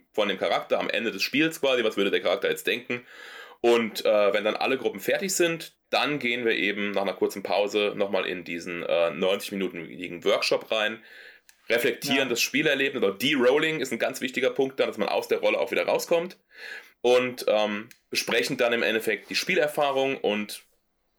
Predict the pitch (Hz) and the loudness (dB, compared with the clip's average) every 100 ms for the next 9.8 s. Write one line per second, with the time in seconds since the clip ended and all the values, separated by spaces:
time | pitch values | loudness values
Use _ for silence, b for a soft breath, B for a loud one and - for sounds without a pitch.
0 | _ - 117 104 131 185 156 127 - 110 | _ -4 -2 2 0 2 0 0 0 0
1 | 123 117 127 135 113 - - 131 131 - | 0 -2 0 0 0 -2 0 0 2 2
2 | 127 123 110 107 104 101 - 104 107 - | 0 0 -2 -4 -4 -4 0 0 0 -8
3 | B B B 107 113 - 131 104 123 - | B B B 0 2 0 0 0 0 -4
4 | B B - - 101 127 120 - 101 135 | B B -4 0 0 0 -4 -2 0 2
5 | 170 151 127 120 127 107 - 131 117 90 | 2 2 2 2 2 0 0 0 0 0
6 | 85 - 82 78 92 131 b b _ _ | -2 -2 0 2 0 -4 b b _ _
7 | - 120 117 - 123 123 - 135 - - | 0 0 0 -2 -2 0 0 -2 -4 -6
8 | 101 98 107 101 101 107 101 101 95 113 | -2 0 0 -2 0 2 2 0 -4 -4
9 | 110 101 101 98 - - 87 101 | -4 -2 0 0 -2 0 2 0